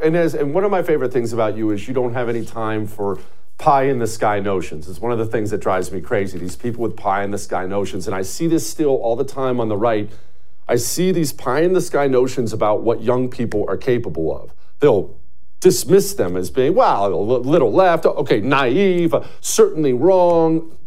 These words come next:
That's not how Mao saw young people. That's not how Pol Pot saw young people. Vicious dictators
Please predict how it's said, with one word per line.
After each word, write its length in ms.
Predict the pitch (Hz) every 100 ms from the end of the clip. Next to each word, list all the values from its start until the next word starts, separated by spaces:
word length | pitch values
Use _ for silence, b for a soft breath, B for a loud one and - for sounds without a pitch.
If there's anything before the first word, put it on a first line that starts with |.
| -
That's 240 | 151 170 -
not 140 | 226
how 140 | 202 196
Mao 260 | 185 185
saw 280 | 170 135 104
young 240 | 98 92 90
people. 340 | 87 82 85
That's 260 | - - 185
not 120 | 190
how 140 | 202
Pol 240 | - 185 170
Pot 300 | 117 104 -
saw 260 | 104 95
young 340 | 92 90 92 82
people. 460 | 92 82 87 85 B B B
Vicious 500 | 185 220 220 208 -
dictators 840 | 196 190 - 151 127 123 120 110